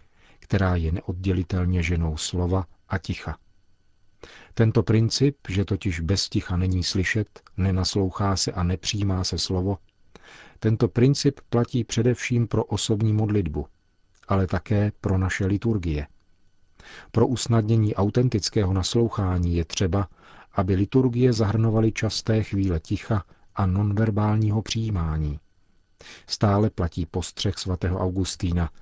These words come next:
„Verbo crescente, verba deficient.“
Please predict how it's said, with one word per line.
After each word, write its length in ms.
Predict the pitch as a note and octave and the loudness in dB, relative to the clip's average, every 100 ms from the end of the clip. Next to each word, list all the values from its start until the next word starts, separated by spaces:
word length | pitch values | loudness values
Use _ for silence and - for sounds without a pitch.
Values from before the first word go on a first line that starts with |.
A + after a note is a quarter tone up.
| - - - | -20 -20 -10
„Verbo 500 | F2 G2 F#2+ F#2 F#2+ - | 0 2 2 2 0 0
crescente, 720 | F#2+ - - A2 A2 A2+ A2 - _ _ | -2 -2 0 0 2 0 -2 -6 _ _
verba 520 | F2 F2+ F2+ F2 F2+ F#2 | -4 0 0 0 -2 -2
deficient.“ 840 | F2 E2+ F#2 - F#2 E2 D#2 - | -2 -2 -2 -2 0 0 -2 -4